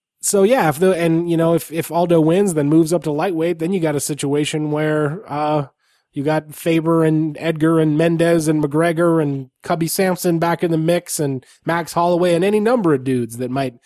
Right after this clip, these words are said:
vie for a vacant featherweight title, which, God damn it, would be interesting all in its own right.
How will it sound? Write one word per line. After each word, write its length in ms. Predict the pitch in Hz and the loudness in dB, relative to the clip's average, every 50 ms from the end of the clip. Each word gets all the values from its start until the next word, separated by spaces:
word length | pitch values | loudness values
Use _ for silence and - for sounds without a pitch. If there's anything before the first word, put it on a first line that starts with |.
| - - - - _ _ - | -20 -20 -20 -20 _ _ -8
vie 300 | 135 143 147 143 139 135 | -4 -2 0 0 0 -2
for 180 | - - 143 135 | -4 -4 -4 -4
a 60 | 127 | -4
vacant 440 | 120 135 139 143 131 143 131 123 - | -2 -2 -2 -2 -2 -4 -6 -6 -6
featherweight 440 | 139 139 131 131 127 127 120 117 | -6 -6 -4 -2 -2 -2 -4 -6
title, 280 | - 131 131 127 120 117 117 | -6 -6 -6 -6 -6 -6 -6
which, 280 | 120 120 - - - - _ _ _ _ _ _ _ _ _ - | -6 -6 -8 -10 -12 -14 _ _ _ _ _ _ _ _ _ -10
God 200 | 151 170 170 147 | -8 -8 -6 -2
damn 220 | 165 185 202 214 | -2 -2 0 0
it, 80 | 208 160 | -2 0
would 140 | 185 175 170 | -2 -2 -2
be 180 | 202 208 170 | -2 -4 -2
interesting 400 | 226 240 240 - - 269 240 233 | -2 -2 -2 -2 0 0 0 2
all 160 | 233 233 233 | 2 2 2
in 80 | 240 226 | 2 2
its 160 | 220 - - | 2 2 2
own 220 | 208 240 240 175 143 | 4 4 4 4 2
right. 260 | 120 107 98 98 | 0 -2 -6 -10